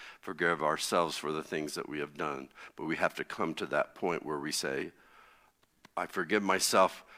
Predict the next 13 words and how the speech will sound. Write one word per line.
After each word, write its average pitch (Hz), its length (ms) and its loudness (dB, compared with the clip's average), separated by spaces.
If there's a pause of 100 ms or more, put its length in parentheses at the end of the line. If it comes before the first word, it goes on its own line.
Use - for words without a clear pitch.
(100)
because 85 560 -4
you 87 380 -6 (380)
have - 180 -10
forgiven 71 500 -10
me." 73 260 -10 (840)
E, 120 340 6 (760)
exchange 120 840 6
your 107 120 8
unrighteous 101 840 6
life 71 640 -2 (1040)
for 78 220 -4
the 67 100 -8
righteous. - 720 -8